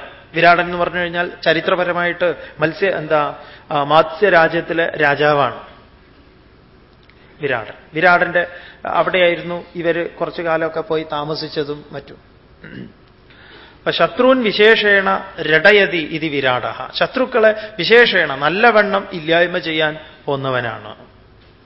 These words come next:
വിരാടൻ എന്ന് പറയുക. അതേ സമയത്ത് വിരാട്, എങ്ങനെയാണ് ഒരാള് ശത്രുവിനെ ഇല്ലായ്മ ചെയ്യുന്നത്? അവൻ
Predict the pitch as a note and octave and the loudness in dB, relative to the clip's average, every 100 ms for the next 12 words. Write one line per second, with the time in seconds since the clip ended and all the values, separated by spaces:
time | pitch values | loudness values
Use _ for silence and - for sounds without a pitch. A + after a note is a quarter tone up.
0 | _ D3 B2 A#2 A2 G#2+ G#2+ - - - | _ -6 -6 -6 -12 -18 -20 -20 -20 -20
1 | - - - D#3+ A3 A#3 G#3+ G#3+ G#3+ A#3+ | -20 -20 -6 4 4 6 4 2 0 -2
2 | B3 A#3+ - - D3 C#3+ D3 D#3+ D#3 C3 | -2 -4 -20 -10 -2 2 4 6 6 2
3 | - - - - _ _ - _ _ _ | -2 -14 -20 -20 _ _ -20 _ _ _
4 | _ - - - - G#3+ C#4 C#4+ B3 G#3+ | _ -20 -20 -16 -2 0 2 0 2 4
5 | G3+ G3 G#3 - - G3+ G#3+ G3+ F#3 F#3+ | 2 0 -4 -6 -10 -2 4 6 6 4
6 | G3+ - - A#3 - A#3+ A#3 G#3+ G3 F#3+ | 0 0 -2 -2 -2 -4 0 0 -2 -6
7 | D#3+ E3 E3 F3 F3+ F3 D#3 D3+ C#3+ C#3 | -6 2 4 4 -2 -2 -2 -2 -4 -6
8 | C3 C3+ - _ _ - - D3+ E3 | -6 -10 -20 _ _ -12 -4 -2 -2